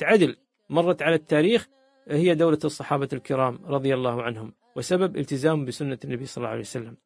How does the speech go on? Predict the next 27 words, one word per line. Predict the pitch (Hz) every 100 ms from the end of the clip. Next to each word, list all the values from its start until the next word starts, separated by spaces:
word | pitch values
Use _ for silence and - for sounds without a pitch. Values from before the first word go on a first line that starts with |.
| _ _ _ -
وبهذا | 139 170 220
يا | 202
إخواني | - 185 160
في | 156
الله، | 143
أول | 156 170
شيء | 156 151
نرضي | 170 156
الله | 151 156
سبحانه | 143 143 147 139
وتعالى | 139 139 143
الذي | 135 135 131
أمرنا | 143 135 135 139 - _ _
باتباع | - 143 - 147 147
سنة | 123 147 135 139
النبي | 131
صلى | 127
الله | 123
عليه | 123
وسلم. | - 139 143 143 _ - _
كذلك، | - 135 160 165 170 - - _ -
آه، | 143 143 143 147 143
نرضي، | 151 180 160 170 170
آه، | 151 151 147 147 143
المجتمع | 143 156 156 147 143
من | 143
حولنا، | 123 151 143 147 151 147